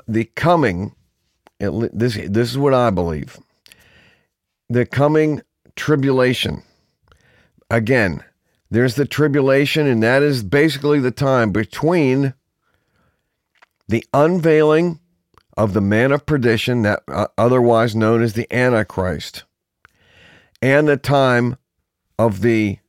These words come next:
delivery of the wrath of God. So it is somewhere between, you know, I don't, the earlier parts of Revelation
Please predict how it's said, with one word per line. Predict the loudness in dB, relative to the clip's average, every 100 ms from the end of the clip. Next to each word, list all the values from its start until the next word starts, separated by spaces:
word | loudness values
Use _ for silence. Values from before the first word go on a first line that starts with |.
| _ _ _ _ _ _ _ -4
delivery | 0 4 2 2 0 0 -2 -2
of | 0 0
the | 0
wrath | 0 0 0
of | -4 -2
God. | 0 0 0 -6 -14 _ _ _ _ _ _ _ _ _ _ _ _ _ _
So | -2 2 2 0 -6 0
it | 2
is | 2 0
somewhere | 0 0 2 2
between, | 0 -2 -2 0 2 2 0 -2
you | -2
know, | 0 0 -2 _
I | -4
don't, | -4 -4 -10 -20 _ _ _ _ _ _ _ _ -6
the | -4 0
earlier | 2 4 4 0
parts | -2 -2 0 -2 -6 -10 -2
of | 2 2 2 -2 -12 _ _ _ _ _ _ -10
Revelation | -4 0 0 2 2 2 0 -2 -2 -4